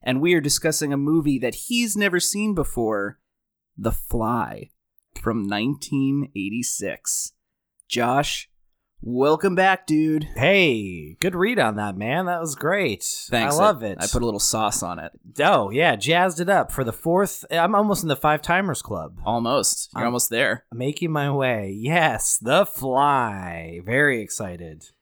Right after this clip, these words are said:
Speaker 1: Yeah, so Josh, you, uh, you requested this film. Would you like to tell both me and the audience why?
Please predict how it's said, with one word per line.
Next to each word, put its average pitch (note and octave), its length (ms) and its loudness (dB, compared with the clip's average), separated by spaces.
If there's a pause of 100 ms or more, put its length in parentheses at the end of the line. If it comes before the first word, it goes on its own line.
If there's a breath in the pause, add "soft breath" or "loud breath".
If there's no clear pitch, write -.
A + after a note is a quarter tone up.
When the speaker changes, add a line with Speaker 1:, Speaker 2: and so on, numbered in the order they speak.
(140)
Speaker 1:
Yeah, D3+ 300 0
so C#3+ 460 0
Josh, D3+ 460 0
you, F#3+ 380 -4
uh, F#3+ 300 2
you F3+ 220 -8
requested E3 560 -2
this C#3 200 -2
film. C#3+ 380 -2
Would D3 140 -4
you D3 80 0
like C3 140 -2
to C3 100 -8
tell C3+ 500 -2 (160)
both B2+ 380 -4
me C3+ 260 0
and B2+ 100 -2
the B2+ 100 0
audience A#2+ 500 -4
why? F#2+ 400 -2